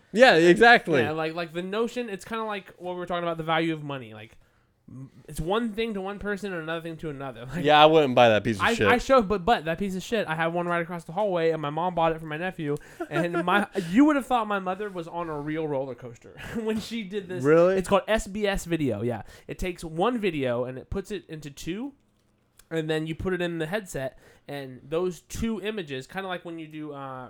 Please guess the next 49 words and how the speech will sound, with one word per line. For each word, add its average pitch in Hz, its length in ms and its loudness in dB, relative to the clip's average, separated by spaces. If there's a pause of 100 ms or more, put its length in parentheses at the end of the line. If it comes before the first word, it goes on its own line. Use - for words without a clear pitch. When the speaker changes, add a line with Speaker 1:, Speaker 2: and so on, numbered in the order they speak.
Speaker 2:
red 143 180 -10
and 143 100 -14
blue 143 120 -14
glasses, 143 360 -14
Speaker 1:
Yeah, 135 140 2
yeah, 117 180 2
Speaker 2:
old 110 100 2
Speaker 1:
yeah, 113 40 2
Speaker 2:
three 113 120 4
D - 60 2
Speaker 1:
yeah, - 40 0
Speaker 2:
glasses, 165 320 0
it's 151 80 -4
Speaker 1:
yeah. - 80 2
Speaker 2:
just 175 160 0
two 175 160 -4
images 160 260 -8
next 156 180 -8
to 180 60 -10
each 180 140 -8
other, 202 240 -6 (360)
and 143 280 -8
the 151 80 -4
way 180 260 2
they 170 180 -2
look, 175 540 -2 (400)
uh, 143 280 -8
makes 170 340 -6
it 165 100 -10
look 175 280 -4
three 160 260 -8
D. 151 240 -10
And 147 180 -12
you, 156 80 -10
like 151 160 -6
I 147 40 -8
said, 120 300 -12
my 151 100 -6
mom 160 280 -4
Speaker 1:
Damn. 139 200 0
Speaker 2:
screamed 160 180 -2
like 139 100 -8
she 160 80 -6
was 147 80 -2
on 135 100 -4
a 131 40 -8
real 127 180 -4
roller 113 200 -8
coaster. - 360 -18